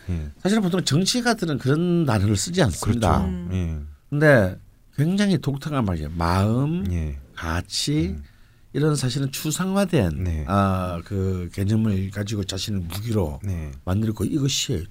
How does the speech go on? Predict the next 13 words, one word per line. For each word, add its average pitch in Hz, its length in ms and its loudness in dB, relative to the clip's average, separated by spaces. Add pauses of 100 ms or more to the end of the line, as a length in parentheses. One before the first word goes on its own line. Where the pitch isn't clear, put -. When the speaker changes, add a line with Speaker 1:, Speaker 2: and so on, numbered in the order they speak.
Speaker 2:
진짜 135 240 -4
엄청나게 170 760 -4
통했어요. 85 680 -8
Speaker 1:
네. 80 160 -4 (160)
Speaker 3:
음. 185 440 -14 (380)
Speaker 2:
이게 156 220 2
저는 127 400 0 (520)
이 131 60 -2
사람이 113 500 0
그 98 380 0
<coughs> - 200 10
일지 - 180 0 (140)
시제에, 101 560 -2